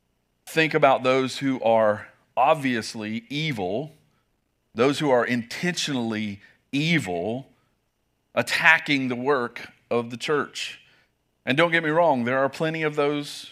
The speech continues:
kinds of people out there. But the thing about them is they're pretty easy to spot.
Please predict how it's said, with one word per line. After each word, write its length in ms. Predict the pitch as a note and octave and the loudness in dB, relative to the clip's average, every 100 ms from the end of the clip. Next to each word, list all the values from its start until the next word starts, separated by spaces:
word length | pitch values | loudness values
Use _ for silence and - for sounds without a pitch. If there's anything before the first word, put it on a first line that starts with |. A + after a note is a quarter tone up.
| - | -12
kinds 320 | D3 C#3 C#3 | -2 0 0
of 100 | C3+ | -4
people 320 | C#3+ C3+ C#3+ | -4 -4 2
out 220 | A#2 F3+ - | 4 4 4
there. 180 | G#2+ | -2
But 220 | G#2 C#3 C#3 | 0 -2 -2
the 100 | C3+ | -4
thing 220 | F#3 G3+ | -2 0
about 260 | F3 F#3+ | 4 6
them 140 | G#3 C#3 | 4 2
is 180 | C#3 C#3 | 0 2
they're 120 | D3 | 0
pretty 320 | - G#3+ G#3+ | 2 0 0
easy 300 | G3+ G#3 G3+ | 0 -2 -4
to 80 | F3+ | -6
spot. 420 | - B3+ B3 | -4 0 0